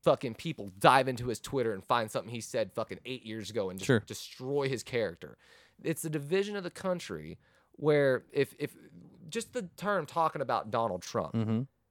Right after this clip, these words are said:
Speaker 1: makes it s-, to where you have to have an argument about it. I can't just say, "Well, you know what, dude? I'm just, I don't agree with anything anyone else is saying." Well, why?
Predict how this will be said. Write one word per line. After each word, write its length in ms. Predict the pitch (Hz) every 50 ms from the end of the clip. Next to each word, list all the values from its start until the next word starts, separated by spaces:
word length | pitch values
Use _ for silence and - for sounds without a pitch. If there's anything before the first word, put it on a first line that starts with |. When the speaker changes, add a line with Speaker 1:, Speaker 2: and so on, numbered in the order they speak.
| _ _ _ _ -
Speaker 1:
makes 340 | - 147 160 160 143 - -
it 200 | 160 135 107 - _ _ _ _ -
s-, 300 | - - - - - - -
to 100 | - 185
where 380 | 180 175 160 143 135 123 - -
you 220 | 131 139 147 165
have 180 | 165 175 170 165
to 60 | - 160
have 120 | 151 113
an 60 | 104
argument 320 | 107 127 127 107 95 85 76
about 200 | 73 67 62 -
it. 120 | - _ _ _ _ _ - -
I 120 | - 151
can't 240 | 147 - 208 196 170
just 120 | 175 160 -
say, 140 | - 170 165
"Well, 220 | 170 185 196 -
you 80 | - 202
know 160 | 202 202 202
what, 140 | 214 214 208
dude? 160 | 202 214 208
I'm 160 | - 190 196
just, 180 | 190 185 - - -
I 100 | 151 165
don't 160 | 165 190 180 180
agree 300 | 180 156 160 185 196 196
with 160 | 190 185 185
anything 300 | 196 196 190 196 185 190
anyone 260 | 196 190 190 196 202
else 140 | 202 190 -
is 80 | 120
saying." 140 | - - - -
Well, 140 | 110 113 113
why? 180 | 120 120 92